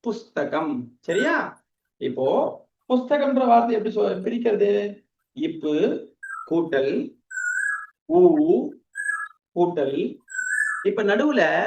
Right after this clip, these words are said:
ஒரு அர்த்தமாத்திரா அக்ஷரம் இருக்கு. அந்த அக்ஷரம் எது? இந்த இஸ்ன்ற அக்ஷரம். இது வந்ததுன்னா இத அப்படியே கீழே இறக்கிக்கணும்.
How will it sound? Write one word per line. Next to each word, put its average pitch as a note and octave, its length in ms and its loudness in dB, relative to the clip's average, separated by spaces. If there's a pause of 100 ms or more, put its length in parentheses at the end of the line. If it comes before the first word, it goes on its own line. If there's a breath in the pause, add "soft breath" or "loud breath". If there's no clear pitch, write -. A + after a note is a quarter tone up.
(120)
ஒரு F#3+ 200 4
அர்த்தமாத்திரா A#3 800 -2 (100)
அக்ஷரம் G3 440 -4
இருக்கு. E3+ 240 -2 (420)
அந்த G3 220 0
அக்ஷரம் A#3 300 0
எது? A3 220 2 (920)
இந்த D3+ 120 -4 (100)
இஸ்ன்ற A#3 580 0
அக்ஷரம். D#3+ 400 -6 (600)
இது G#3+ 180 0
வந்ததுன்னா G#3+ 580 2 (340)
இத D3+ 220 -2
அப்படியே F#3+ 560 0
கீழே G3 340 4
இறக்கிக்கணும். C#3+ 520 -2